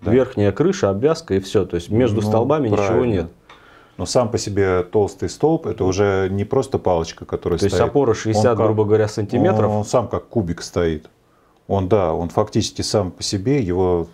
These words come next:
Speaker 1: так вот сложно свалить. А
Speaker 2: Мгм.
Speaker 1: если его ещё притянуть к земле,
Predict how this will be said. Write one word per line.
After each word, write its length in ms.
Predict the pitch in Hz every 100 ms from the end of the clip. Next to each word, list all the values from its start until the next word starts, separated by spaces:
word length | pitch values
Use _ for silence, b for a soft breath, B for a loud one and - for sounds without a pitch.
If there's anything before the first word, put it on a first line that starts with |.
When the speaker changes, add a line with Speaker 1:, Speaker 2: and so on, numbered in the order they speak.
| _
Speaker 1:
так 200 | 95 -
вот 140 | - -
сложно 340 | 110 85 78
свалить. 480 | - 87 85 78 - b b -
А 40 |
Speaker 2:
Мгм. 80 | 92
Speaker 1:
если 200 | 98 95
его 140 | 101 98
ещё 180 | -
притянуть 500 | 90 98 117 107 87 -
к 40 |
земле, 460 | 90 107 135 175